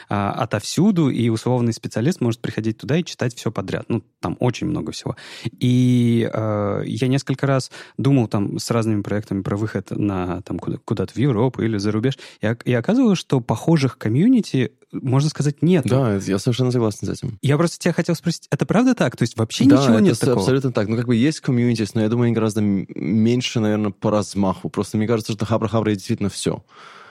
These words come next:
Speaker 2: э, что нужно и что не нужно, грубо говоря. Эм, но что меня удивляет, наверное, еще больше, это то, что, эм, само по себе комьюнити, мне кажется, довольно закрыто.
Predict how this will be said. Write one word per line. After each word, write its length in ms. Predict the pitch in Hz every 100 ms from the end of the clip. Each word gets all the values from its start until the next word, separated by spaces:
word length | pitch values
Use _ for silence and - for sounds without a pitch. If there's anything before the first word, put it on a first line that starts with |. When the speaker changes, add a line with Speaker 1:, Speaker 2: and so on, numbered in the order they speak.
| _
Speaker 2:
э, 420 | - 90 87 87 87
что 240 | - 107
нужно 360 | 98 127 110 107
и 60 | 92
что 400 | - 98 92 90
не 140 | 90
нужно, 380 | 92 85 80 78
грубо 220 | 85 85
говоря. 360 | 78 76 73 - - - -
Эм, 460 | - 98 95 95 92
но 120 | 120
что 220 | - 135
меня 200 | 127 123
удивляет, 360 | 120 117 127 120
наверное, 220 | 117 110
еще 120 | 110
больше, 360 | 98 127 156 143
это 80 | 123
то, 140 | 117
что, 540 | - - 107 98 98 -
эм, 500 | 110 95 98 98 95
само 200 | - 117
по 60 | 135
себе 120 | 143
комьюнити, 300 | 131 127 117
мне 80 | 117
кажется, 200 | 110 117
довольно 200 | 104 104
закрыто. 480 | 95 98 87 -